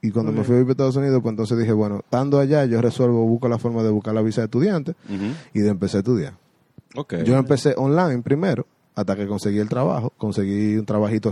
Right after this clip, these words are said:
Speaker 1: en constru-, señores, yo trabajé en construcción en Estados
Speaker 2: Ya tú
Speaker 1: Unidos.
Speaker 2: sabes.
Speaker 3: Yo me recuerdo que tú trabajaste en una tienda de música,
Speaker 1: Sí,
Speaker 3: ¿ya?
Speaker 1: después.
Speaker 3: Tú fuiste manager de
Speaker 2: Después.
Speaker 1: Sí,
Speaker 3: una
Speaker 1: yo fui gerente de
Speaker 3: Ajá,
Speaker 1: Guitar Cen-,
Speaker 3: exacto.
Speaker 1: de un par de Guitar Center, pero
Speaker 3: Sí.
Speaker 1: ya de,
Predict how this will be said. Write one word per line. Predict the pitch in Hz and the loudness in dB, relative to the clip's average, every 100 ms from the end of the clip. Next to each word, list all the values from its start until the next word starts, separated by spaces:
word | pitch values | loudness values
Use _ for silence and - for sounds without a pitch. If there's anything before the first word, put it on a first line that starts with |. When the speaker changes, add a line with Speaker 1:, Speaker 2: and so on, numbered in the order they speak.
| 92 | -4
Speaker 1:
en | 110 | -4
constru-, | 113 104 104 | -2 -2 -4
señores, | - - 101 117 98 | -6 -10 -6 -2 -2
yo | 90 | -2
trabajé | 101 98 | -2 -4
en | 98 | -6
construcción | 98 95 98 92 - | -10 -10 -10 -10 -12
en | |
Estados | - - 147 | -14 -10 -6
Speaker 2:
Ya | 147 | -6
tú | 151 | -4
Speaker 1:
Unidos. | 135 | -6
Speaker 2:
sabes. | 139 127 127 - | -6 -6 -10 -4
Speaker 3:
Yo | 123 | -2
me | 160 | 0
recuerdo | 190 175 185 170 | 0 0 0 0
que | 156 | -2
tú | 151 | -2
trabajaste | 165 156 139 139 139 | 0 2 2 0 -2
en | |
una | 135 123 | -4 -4
tienda | 113 113 120 107 | -2 -2 0 -2
de | |
música, | 90 90 95 - | -2 -6 -8 -2
Speaker 1:
Sí, | 151 139 | 4 4
Speaker 3:
¿ya? | |
Speaker 1:
después. | 107 101 | 4 2
Speaker 3:
Tú | 104 | 2
fuiste | - 147 | 4 2
manager | 123 147 113 98 | 0 -2 -2 -2
de | - 143 | 0 0
Speaker 2:
Después. | - | 4
Speaker 1:
Sí, | 143 | 4
Speaker 3:
una | 117 | 4
Speaker 1:
yo | 123 | 2
fui | - 143 | 4 4
gerente | 143 135 147 151 | 4 4 2 2
de | 135 | 2
Speaker 3:
Ajá, | 127 | 2
Speaker 1:
Guitar | - 120 | 2 0
Cen-, | 107 | 0
Speaker 3:
exacto. | 90 120 | 2 4
Speaker 1:
de | 123 | 4
un | 135 | 4
par | 139 143 | 2 2
de | |
Guitar | 127 123 113 | 0 0 -2
Center, | - 73 - | -4 -8 -6
pero | - 117 117 | 0 2 4
Speaker 3:
Sí. | 104 | 4
Speaker 1:
ya | 120 131 | 2 2
de, | 139 135 | 2 0